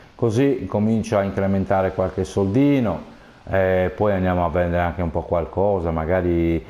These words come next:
non so se riesco a farlo oggi, eh, magari nel prossimo gameplay, ragazzi, piano piano.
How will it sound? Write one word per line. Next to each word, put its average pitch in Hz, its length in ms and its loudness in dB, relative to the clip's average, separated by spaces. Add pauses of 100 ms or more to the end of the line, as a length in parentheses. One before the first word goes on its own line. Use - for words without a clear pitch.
(140)
non 107 160 0
so 123 160 2
se 117 180 0
riesco 107 300 0
a 101 40 2
farlo 98 380 2
oggi, 85 400 0
eh, 92 60 2
magari 95 320 2
nel 92 160 0
prossimo 87 380 -4
gameplay, 85 540 -2
ragazzi, 110 420 -14
piano 85 260 -6
piano. 73 460 -4